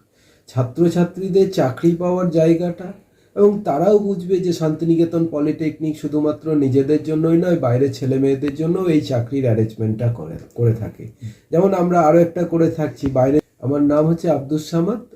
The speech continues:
আমি শান্তিনিকেতন পলিটেকনিক দুর্গাপুরের চেয়ারম্যান।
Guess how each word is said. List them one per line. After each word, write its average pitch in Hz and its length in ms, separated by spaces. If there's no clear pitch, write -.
আমি 139 220
শান্তিনিকেতন 135 880
পলিটেকনিক 135 680
দুর্গাপুরের 123 640
চেয়ারম্যান। 90 540